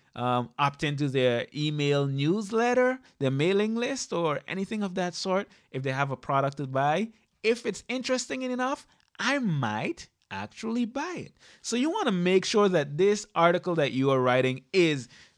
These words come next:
this is grade A. I mean, this is awesome stuff, high quality, um, it's just, just, just, just awesome. <laughs> I guess that's the best I can, um,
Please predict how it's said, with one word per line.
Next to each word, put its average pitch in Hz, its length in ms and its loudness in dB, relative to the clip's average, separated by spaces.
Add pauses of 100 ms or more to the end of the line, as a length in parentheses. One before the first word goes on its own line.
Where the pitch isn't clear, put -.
(120)
this 220 200 2
is 151 220 0 (1300)
grade 214 580 6
A. 147 340 2
I 120 60 -6
mean, 117 420 -6 (140)
this 180 160 -2
is 156 120 -8 (200)
awesome 196 560 2
stuff, 165 440 2 (220)
high 196 300 2
quality, 180 720 4 (320)
um, 123 560 -4 (580)
it's 156 440 -14
just, 151 140 -14
just, 156 420 -8
just, - 320 -6 (640)
just 240 240 -6
awesome. 156 580 -2 (440)
<laughs> - 420 -14
I - 120 4
guess 190 260 2
that's 190 240 2
the 165 100 0
best 147 400 0 (320)
I 143 280 6
can, 143 240 -2
um, 120 360 -2